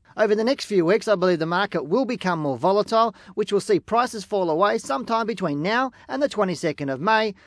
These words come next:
to below about three thousand eight hundred points. Following this, probability suggests that the market will then rise to its yearly high in late June or July to between four thousand two hundred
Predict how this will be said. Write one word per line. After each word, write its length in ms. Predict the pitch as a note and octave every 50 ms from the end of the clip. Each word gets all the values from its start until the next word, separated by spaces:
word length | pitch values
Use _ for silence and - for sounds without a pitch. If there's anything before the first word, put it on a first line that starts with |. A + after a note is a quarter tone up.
| _ _
to 100 | - A#3+
below 280 | G#3 A#3 A#3+ A#3+ A#3+ A#3
about 280 | G#3 B3 B3 A#3+ -
three 260 | - - A#3+ B3+ C4+
thousand 540 | A#3+ - - F3 C#3 C#3 D3+ D#3 D#3+ A#3 A3+ -
eight 220 | E3+ D#3 D3+ C#3
hundred 260 | C3+ C3 B2+ B2+ -
points. 460 | - G#3 B3 A3 D#3 C3 - - _ _ _ _ - _ _
Following 460 | _ - C4+ C4+ B3 A3+ G#3 F#3 F3+
this, 240 | G3 A#3 B3+ - - _ - - _ _
probability 640 | - D4 B3+ A3 C#3+ C3 G#3+ C4 C4 B3 G#3 F#3 D#3
suggests 380 | - E3+ C#3 D#3 G3+ G#3 -
that 100 | G#3 -
the 80 | G3+ G3+
market 300 | G3+ G#3 G#3+ G3+ - G#3+
will 120 | G3 F#3+
then 280 | E3 D3 F#3 B3 C4+ B3+
rise 320 | A3+ F3 D3+ D3+ D#3+ D#3
to 80 | - F3
its 160 | D3+ - -
yearly 260 | E3 A3+ B3 B3 A#3
high 220 | F#3 C#3 C3+ C#3+ E3+
in 120 | E3 D3
late 220 | D#3 G3 A#3 A3
June 380 | D#3+ C#3 E3+ F3 F#3+ A3 A3 - - - _
or 200 | - C4 B3+ B3+
July 540 | F#3+ F3 F3+ D#3 D3+ D3 D3+ E3+ A3+ B3+ B3 _ _ - _ _ -
to 120 | C4+ C4
between 380 | A3+ B3+ F#3+ A3 B3 A#3+ A3 -
four 240 | - A3+ B3 B3
thousand 420 | A#3 G3+ F#3 F3 E3+ C#3 D#3 D3+ C3+
two 220 | - F#3+ G3 G3+
hundred 260 | F#3+ G#3 G#3 A3+ A3+